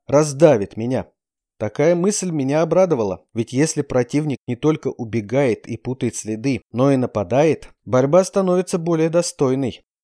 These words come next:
На дне выбеленной снегом котловины виднелась постройка, то ли дом, то ли замок, сложенный из самых тяжелых валунов, какие в одиночку не сдвинул бы и гигант. Я поняла, что это и есть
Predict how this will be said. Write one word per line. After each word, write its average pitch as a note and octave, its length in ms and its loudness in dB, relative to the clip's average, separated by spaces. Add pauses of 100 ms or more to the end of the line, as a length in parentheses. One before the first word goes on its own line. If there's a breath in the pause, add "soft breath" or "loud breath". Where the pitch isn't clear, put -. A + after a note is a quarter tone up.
(680)
На B2+ 200 0
дне F#3+ 260 2
выбеленной E3 500 0
снегом D#3+ 460 0
котловины D3 640 0
виднелась C#3+ 440 0
постройка, F3 800 0
то E3 160 4
ли F3 140 4
дом, C#3+ 340 2
то D#3 220 2
ли D#3 160 2
замок, D3 520 2
сложенный D3+ 560 0
из C3+ 200 -6 (120)
самых D#3+ 440 0
тяжелых C#3+ 500 -2
валунов, E3 600 0
какие A#2+ 340 -4
в A#2+ 80 -2
одиночку B2+ 540 -2
не A#2 140 -2
сдвинул B2 440 0
бы A#2 140 -2
и A#2+ 180 -8
гигант. B2 540 -2 (400)
Я C#3 240 4
поняла, E3+ 560 0 (100)
что - 380 -2
это D#3+ 260 0
и C#3 200 -2
есть C#3 440 -2